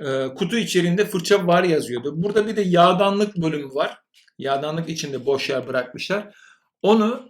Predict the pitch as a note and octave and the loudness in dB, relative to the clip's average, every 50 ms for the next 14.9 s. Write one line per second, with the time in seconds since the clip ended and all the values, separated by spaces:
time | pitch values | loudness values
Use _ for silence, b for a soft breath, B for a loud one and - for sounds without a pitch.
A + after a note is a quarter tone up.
0 | - _ _ - G3+ E3+ A#3+ B3 G#3 E3 - F3+ E3+ F3 G3+ B3 B3+ A#3+ A3 F#3+ | -20 _ _ -10 -8 -6 -4 -6 -4 0 2 2 4 4 2 2 4 4 4 4
1 | D#3+ D3+ C#3 B2+ A#2 - - C3 B2+ B2+ - F3+ G3 F#3 E3 F#3 E3 - F3 E3 | 2 0 -6 -8 -10 -10 -10 -10 -10 -4 0 0 0 0 0 -2 -2 -2 -4 -2
2 | - E3+ E3+ D#3+ D#3+ E3+ E3 C#3+ B2+ A#2+ B2 C3 C3 B2+ - - D#3 D#3 E3+ D#3+ | 0 0 2 2 0 0 -2 -2 -4 -6 -6 -8 -10 -10 -10 -10 -8 -6 -4 -2
3 | E3 E3+ E3+ D#3+ - _ - C#3 C3 B2+ B2+ B2+ - F3 E3+ E3 - C#3+ C#3 C3 | -2 -2 -2 -4 -8 _ -10 -8 -8 -8 -8 -6 -2 -2 -2 -2 -2 -4 -6 -6
4 | C3 C#3+ E3+ F3+ F3 B B B _ _ - C3 D3 D#3 D#3 D#3 D#3 D#3 D3+ D3 | -6 -6 -6 -6 -6 B B B _ _ -12 -2 2 4 4 4 4 0 -2 -4
5 | D3 C#3+ C#3 C3+ C3+ C3 C3+ - - D#3 D#3 C#3+ D3+ C#3+ C3+ B2+ C3+ D3+ - C3 | -6 -8 -8 -10 -8 -10 -6 -2 0 0 0 0 -2 -2 0 0 0 0 0 -2
6 | C3+ C#3 D#3+ E3 b b b b _ _ - C3 D#3+ F3+ F#3 F3+ E3 D#3 C#3 B2 | -6 -6 -8 -8 b b b b _ _ -4 0 2 2 4 2 2 0 -2 -6
7 | G#2+ F2 - _ _ - - - C3 B2 A#2 A2 G#2 G#2 G#2+ - - F3+ E3+ F3 | -6 -10 -16 _ _ -12 -10 -10 -10 -8 -10 -10 -12 -10 -8 -4 -4 -4 -2 -2
8 | E3 D#3 D#3+ E3+ F3 F3 E3+ B B B B B B B C3 C3 C3 B2+ B2 - | -4 -2 -2 -4 -6 -6 -8 B B B B B B B -10 -8 -8 -8 -8 -6
9 | - E3+ D#3+ - D#3+ D3+ D3 C3+ B2+ - - C3 A#2+ A#2 A2+ - - E3+ - - | -6 -6 -6 -4 -6 -6 -6 -6 -8 -8 -10 -12 -12 -12 -10 -8 -8 -8 -8 -10
10 | - - D#2 D2+ - - _ _ _ - F3 E3 E3 D3 - - - D#3 F3 E3 | -10 -8 -8 -10 -10 -14 _ _ _ -14 -8 -6 -6 -6 -6 -4 0 0 0 2
11 | D3+ - - D3+ D#3+ F3 - b b b b b _ _ D3 D#3 E3 D#3+ D3 - | 0 -2 -4 -4 -6 -6 -10 b b b b b _ _ -2 -2 0 0 0 0
12 | D3+ C#3+ - E3+ - _ b b b b _ _ _ B2+ B2+ B2 A#2+ A#2+ - - | -2 -4 -4 -6 -12 _ b b b b _ _ _ -12 -10 -10 -10 -10 -4 -2
13 | E3 D#3 D#3+ F3 F3 E3+ E3+ E3+ D#3 C3 - - - - D#3+ D#3+ F3 E3 - E3+ | -2 0 4 4 4 4 2 0 -2 -2 -4 -6 -2 -2 0 0 0 -4 -4 -6
14 | - F3 E3+ E3 - E3 E3 D#3+ - E3 D#3 D#3 - D#3+ D#3+ D#3+ E3 | -4 -2 -4 -4 -4 -6 -6 -4 -4 -6 -6 -6 -8 -8 -8 -10 -14